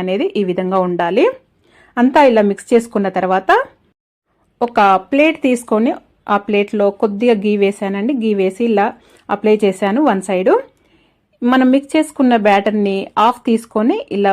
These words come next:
బర్ఫీ లాగా చేస్తున్నానండి. హాఫ్ ఏమో లడ్డు చుట్టడానికి పెట్టాను. ఇలా హాఫ్ తీసుకొని ఇలా ఈక్వల్‌గా మంచిగా అనుకోవాలండి.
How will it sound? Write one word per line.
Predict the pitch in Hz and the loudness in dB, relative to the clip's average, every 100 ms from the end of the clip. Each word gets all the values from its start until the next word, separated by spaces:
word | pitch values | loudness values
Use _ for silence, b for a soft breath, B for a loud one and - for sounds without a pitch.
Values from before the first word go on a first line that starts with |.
| 185 | 2
బర్ఫీ | 196 196 220 | -2 0 -2
లాగా | 208 196 214 | 0 -2 -2
చేస్తున్నానండి. | 196 - 208 196 190 190 214 392 - | -4 -4 -6 -4 -4 -4 -4 -4 -2
హాఫ్ | 190 185 202 | -2 -2 -4
ఏమో | 190 220 233 - | -2 -2 -2 -2
లడ్డు | 220 185 202 | -2 0 -2
చుట్టడానికి | 208 208 190 190 196 220 | -2 -4 -2 -2 -4 -8
పెట్టాను. | - 190 196 403 554 _ _ _ _ _ _ _ _ 240 | -6 -6 -2 -2 -2 _ _ _ _ _ _ _ _ -2
ఇలా | 240 233 | 2 4
హాఫ్ | 226 247 - | 2 0 -4
తీసుకొని | 233 233 208 202 196 - 196 | -4 -2 -2 -2 -4 -6 -4
ఇలా | 202 202 220 | 0 0 0
ఈక్వల్‌గా | 233 - 208 190 185 180 202 | -2 -2 0 0 -2 -2 -2
మంచిగా | 208 - 226 196 | -4 -2 -2 -2
అనుకోవాలండి. | 185 185 185 185 185 185 277 | -2 -2 0 0 -2 0 0